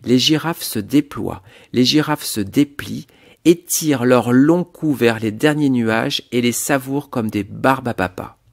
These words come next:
C'est à ce moment-là que les girafes fleurissent, l'espace d'un éclair. Imaginez quel spectacle enchanteur, la course folle des girafes en fleurs.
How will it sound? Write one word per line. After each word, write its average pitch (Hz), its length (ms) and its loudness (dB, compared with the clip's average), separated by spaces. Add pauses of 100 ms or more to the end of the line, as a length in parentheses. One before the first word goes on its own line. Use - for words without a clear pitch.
(160)
C'est - 280 -8
à 95 100 0
ce - 380 -4
moment-là 127 600 0 (320)
que 127 120 -2
les 117 120 2
girafes 127 560 -2
fleurissent, 104 840 -4 (220)
l'espace 170 500 -2
d'un 147 180 0
éclair. 120 760 -6 (320)
Imaginez 165 580 -2
quel - 340 -2
spectacle 156 580 -4
enchanteur, 147 600 -2
la 117 120 0
course - 420 -4
folle 160 360 -2
des 131 140 4
girafes 139 420 -2
en 131 100 -2
fleurs. 95 460 -4